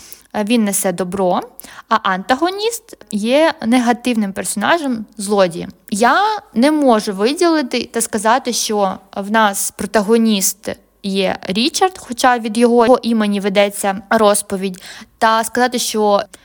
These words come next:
він є позитивним героєм, теж не можу. Та й взагалі, якщо чесно, сказати, що в нас є якісь позитивні герої в цьому, у всьому цьому творі, мені досить важко. Проте, е, я вважаю, що в нас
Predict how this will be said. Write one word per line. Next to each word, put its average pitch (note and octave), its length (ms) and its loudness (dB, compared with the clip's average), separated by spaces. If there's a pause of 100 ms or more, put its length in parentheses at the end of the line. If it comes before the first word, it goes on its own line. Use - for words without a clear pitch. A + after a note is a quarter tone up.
(140)
він A3 260 2
є G3 240 0
позитивним D4 600 -4
героєм, B3+ 400 0
теж A#3 280 0
не A#3+ 100 0
можу. F3+ 380 -2
Та - 140 -4
й C#4 60 2
взагалі, A3+ 440 -4
якщо F4+ 260 -8
чесно, C#4 540 -4 (260)
сказати, B3 400 -2
що A3+ 160 -8
в G#3+ 80 -6
нас A3 300 -2
є G#3 320 -4 (340)
якісь G#3 600 -6 (100)
позитивні G#3 600 -2
герої G3 400 0
в F#3 80 -8
цьому, F#3+ 480 -4
у G#3+ 80 -4
всьому G#3+ 420 -2
цьому G3 280 -4
творі, D4 420 -2
мені A3+ 260 0
досить A3+ 360 0
важко. E3+ 440 -2
Проте, E4+ 600 0
е, A#3 220 2
я A#3+ 120 2
вважаю, B3 420 0
що G#3+ 160 -6
в G3+ 80 -6
нас A#3 360 -2